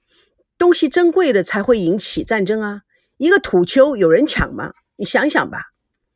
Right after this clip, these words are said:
<laughs> “木星姐，每次跟你说话，思路有时候很清晰，有时候更糊涂。清晰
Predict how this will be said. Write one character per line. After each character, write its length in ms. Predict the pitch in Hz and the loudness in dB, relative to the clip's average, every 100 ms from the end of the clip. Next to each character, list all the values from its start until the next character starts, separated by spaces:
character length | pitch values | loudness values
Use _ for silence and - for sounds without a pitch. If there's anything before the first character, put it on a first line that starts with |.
| _ _ _ | _ _ _
<laughs> 240 | - - - | -8 -8 -6
“木 100 | 208 | -2
星 220 | 190 180 180 | 0 0 -4
姐， 200 | 175 _ - - - - | -6 _ -20 -20 -20 0
每 140 | 254 | 0
次 280 | 254 - 330 | 2 0 0
跟 160 | 320 302 | 2 2
你 80 | |
说 220 | 185 277 269 | 2 -2 -2
话， 280 | 277 190 _ - _ _ | -4 -6 _ -20 _ _
思 380 | - - - 339 | -4 -2 2 2
路 260 | 330 202 | 2 2
有 160 | 165 165 | 2 0
时 160 | - 330 | 2 0
候 60 | |
很 180 | 262 175 | -2 -6
清 240 | - 214 | -4 -2
晰， 320 | 208 - 196 _ _ | -2 -4 -8 _ _
有 160 | - 208 | 2 2
时 120 | 339 | 4
候 80 | 339 | 2
更 220 | 208 180 | 2 0
糊 240 | - 151 | 0 -8
涂。 240 | 156 165 - _ _ _ _ _ _ - | -6 -8 -10 _ _ _ _ _ _ -10
清 280 | - 254 | 0 0
晰 380 | 247 - 226 - | 2 -2 -4 -8